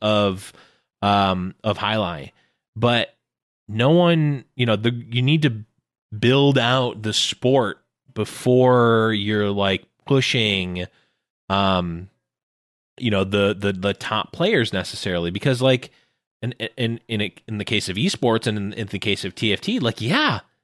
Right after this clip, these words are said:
you should be, you know, I want to see the Scaras, the Beckas, the, the, the Twitch rivals invitees. I want to see them in events. Now,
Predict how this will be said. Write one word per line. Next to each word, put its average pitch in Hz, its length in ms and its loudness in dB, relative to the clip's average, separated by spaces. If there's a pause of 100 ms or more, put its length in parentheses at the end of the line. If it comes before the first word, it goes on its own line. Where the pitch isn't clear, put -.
(600)
you 233 160 4
should 190 320 -2
be, 165 160 -6
you 139 180 0
know, 117 300 2
I 180 500 -2 (640)
want 139 440 0
to 170 120 2
see 107 640 2 (420)
the 110 280 2
Scaras, 117 720 2
the 123 100 2
Beckas, 117 500 0
the, 135 120 2
the, 165 220 6
the 139 200 2
Twitch 170 360 0
rivals 143 560 0
invitees. 143 560 0
I 131 100 -2
want 220 220 0
to 220 80 2
see 254 220 2
them 170 240 2
in 185 140 4
events. 143 380 0
Now, 147 320 0